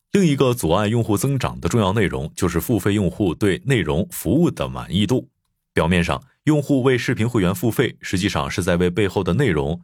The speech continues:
权益和服务买单。但现实情况是，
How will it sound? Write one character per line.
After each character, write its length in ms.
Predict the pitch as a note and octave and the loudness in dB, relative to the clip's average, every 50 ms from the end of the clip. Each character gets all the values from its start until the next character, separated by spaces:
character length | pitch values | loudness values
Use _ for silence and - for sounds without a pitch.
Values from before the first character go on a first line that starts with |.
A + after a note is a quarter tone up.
| _ - | _ -10
权 280 | - - D#2 C#2 F#2+ | -6 -6 -4 -2 0
益 160 | C#3 D#3+ D#3+ F3 | 0 0 -2 -4
和 180 | - - - - | -4 -2 -2 -2
服 160 | - - - | -2 0 0
务 160 | C3 F3+ E3+ | 2 2 2
买 140 | F2+ - - | 0 -2 -6
单。 280 | - - - C2 - - _ _ _ _ _ _ | -8 -10 -12 -12 -12 -12 _ _ _ _ _ _
但 160 | - G#2 G2+ | -2 -2 -2
现 160 | F2+ - G#2+ F#2 | 0 0 0 0
实 140 | E2+ F2+ | 0 -2
情 100 | F2 - | -2 -2
况 160 | D#2 E2 D#2 D2+ | -2 -2 -2 -2
是， 220 | - - - | -2 -6 -10